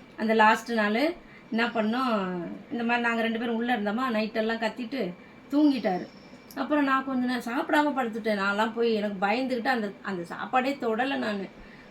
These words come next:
சோஃபியும் சாப்பிடல. நூ-, அங்க நூடுல்ஸ் செஞ்சிருக்கு, சிக்கன் நூடுல்ஸ். அவர் தான் சமைச்சு வச்சிருக்கிறாரு. நாங்க ஸ்கூலுக்கு போயிட்டு வரலாம் அப்படின்னு. அதான் வே-, ஆஸ்-, இதுக்கு போய் விட்டுட்டு வந்தேன்ல என் பையனை,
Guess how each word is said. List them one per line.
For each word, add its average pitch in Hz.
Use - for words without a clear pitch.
சோஃபியும் 247
சாப்பிடல. 240
நூ-, 208
அங்க 202
நூடுல்ஸ் 262
செஞ்சிருக்கு, 214
சிக்கன் 240
நூடுல்ஸ். 180
அவர் 220
தான் 254
சமைச்சு 220
வச்சிருக்கிறாரு. 190
நாங்க 214
ஸ்கூலுக்கு 233
போயிட்டு 220
வரலாம் 202
அப்படின்னு. 196
அதான் 226
வே-, 208
ஆஸ்-, -
இதுக்கு 254
போய் 220
விட்டுட்டு 190
வந்தேன்ல 185
என் 202
பையனை, 196